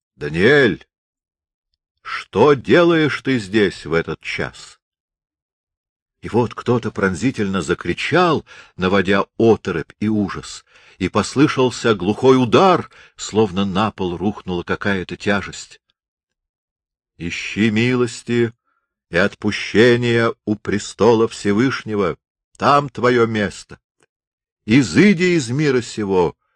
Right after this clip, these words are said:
коему ты никогда больше не сможешь принадлежать». Так воскликнул старик ещё сильнее, чем прежде, и вот словно жалобный стон пронёсся и замер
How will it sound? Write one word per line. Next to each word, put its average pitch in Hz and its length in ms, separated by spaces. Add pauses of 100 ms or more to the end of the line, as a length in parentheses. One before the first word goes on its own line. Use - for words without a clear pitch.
(160)
коему 107 460
ты 107 200
никогда 98 580
больше 92 440
не 98 80
сможешь 95 640
принадлежать». 87 800 (1400)
Так 90 320
воскликнул 85 720
старик 90 440
ещё 85 300
сильнее, 82 640
чем 78 260
прежде, 139 540 (1200)
и 71 80
вот 87 160
словно 95 380
жалобный 95 520
стон 98 460
пронёсся 87 600
и 80 100
замер 85 440